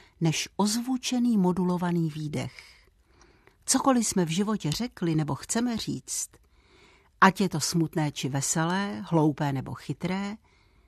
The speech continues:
říkáme zhruba půl litrem vydechovaného vzduchu.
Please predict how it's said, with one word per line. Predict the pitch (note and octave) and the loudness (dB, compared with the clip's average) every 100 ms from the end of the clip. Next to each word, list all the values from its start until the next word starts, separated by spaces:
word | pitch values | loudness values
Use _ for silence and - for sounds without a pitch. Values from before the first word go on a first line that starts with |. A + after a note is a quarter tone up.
| _ _ _ _ _ | _ _ _ _ _
říkáme | - C4+ C4+ C4 B3+ B3 | 0 2 2 0 2 2
zhruba | G3 G3+ A#3+ F#3 | 0 0 0 -2
půl | - - G3+ | -4 -2 2
litrem | A#3+ A#3+ A#3+ A#3 A#3 A3+ A3+ - - _ _ | 2 2 0 -2 -2 -2 -4 -8 -20 _ _
vydechovaného | C#3+ D#3 F#3 G#3+ - F#3 F3+ F3 F3 E3 | 2 4 4 2 2 0 2 0 0 -2
vzduchu. | D3+ C#3+ D3 C3+ - B2+ | -4 -4 -4 -6 -8 -10